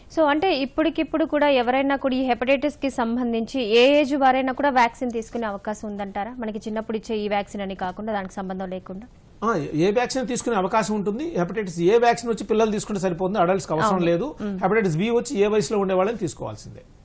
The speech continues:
Speaker 1: ఓకే, అంటే ఈ లాంగ్ రన్ మెడికేషన్ వాడుతున్న వాళ్ళు కూడా ఇది
Speaker 2: మ్మ్.
Speaker 1: తీసుకోవాలంటే ఎలాంటి కేర్ తీసుకోవాలంటారు?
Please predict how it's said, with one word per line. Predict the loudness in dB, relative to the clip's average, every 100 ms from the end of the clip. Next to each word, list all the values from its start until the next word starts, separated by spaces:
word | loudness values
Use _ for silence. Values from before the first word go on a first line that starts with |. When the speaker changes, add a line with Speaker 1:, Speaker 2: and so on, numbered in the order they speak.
| -20 -8 -8
Speaker 1:
ఓకే, | -8 -12 -14 -4
అంటే | 0 0
ఈ | 2 2
లాంగ్ | 4 6 6 6
రన్ | 4 4
మెడికేషన్ | 4 2 2 2 2
వాడుతున్న | 4 4 4 2 2
వాళ్ళు | 6 6 6
కూడా | 0 0 4 6
ఇది | 6 2 -2
Speaker 2:
మ్మ్. |
Speaker 1:
తీసుకోవాలంటే | 0 -2 0 2 4 4 2 2 4
ఎలాంటి | 4 4 4
కేర్ | 4 4 4
తీసుకోవాలంటారు? | -2 -4 -6 -4 -4 -4 -6